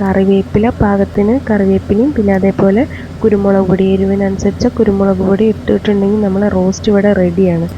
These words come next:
അപ്പോൾ എല്ലാവരും ഒന്ന് ട്രൈ ചെയ്ത് കൊടുക്കുക. വേണമെങ്കിൽ ഇപ്പോൾ നമുക്ക് ഗരം മസാല ഒന്ന് just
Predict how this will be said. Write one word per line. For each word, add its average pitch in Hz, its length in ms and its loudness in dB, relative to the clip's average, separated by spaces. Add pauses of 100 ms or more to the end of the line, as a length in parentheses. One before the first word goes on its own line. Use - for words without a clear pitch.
(460)
അപ്പോൾ 185 220 0
എല്ലാവരും 185 420 2
ഒന്ന് 208 120 2 (100)
ട്രൈ 202 140 2 (100)
ചെയ്ത് 190 240 2
കൊടുക്കുക. 185 260 0 (160)
വേണമെങ്കിൽ 220 420 2 (120)
ഇപ്പോൾ - 360 -2
നമുക്ക് 220 320 -2
ഗരം 196 280 -2
മസാല 208 440 0
ഒന്ന് 214 220 2
just - 220 -6